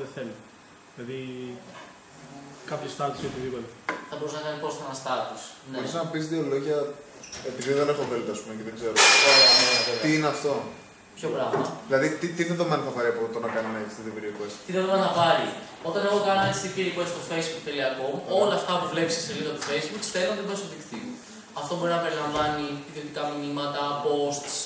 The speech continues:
Speaker 2: άλλων, οτιδήποτε βλέπεις εσύ. Τα contacts σου στο chat, τα πάντα. Βγάζει νόημα;
Speaker 3: Μμμ.
Speaker 2: Ωραία. Σωστό αυτό, αλλά μπορεί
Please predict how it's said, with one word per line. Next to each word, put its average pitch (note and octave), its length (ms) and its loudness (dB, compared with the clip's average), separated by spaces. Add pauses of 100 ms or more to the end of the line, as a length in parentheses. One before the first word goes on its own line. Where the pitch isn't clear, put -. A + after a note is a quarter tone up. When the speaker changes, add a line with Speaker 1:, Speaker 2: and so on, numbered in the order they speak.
(160)
Speaker 2:
άλλων, C#3 340 2 (140)
οτιδήποτε G#3+ 420 -6
βλέπεις D#3+ 320 2
εσύ. B2+ 220 -8 (420)
Τα F3 140 0
contacts D#3 440 2
σου - 140 -8
στο C3+ 100 -8 (100)
chat, C#3 340 0 (220)
τα - 120 -6
πάντα. - 240 0 (2250)
Βγάζει C3 280 -8
νόημα; D#3+ 260 -8 (760)
Speaker 3:
Μμμ. B2 240 -14 (560)
Speaker 2:
Ωραία. - 200 -10 (840)
Σωστό A3 240 4 (140)
αυτό, - 200 2 (340)
αλλά F#3+ 200 4
μπορεί G#3 200 4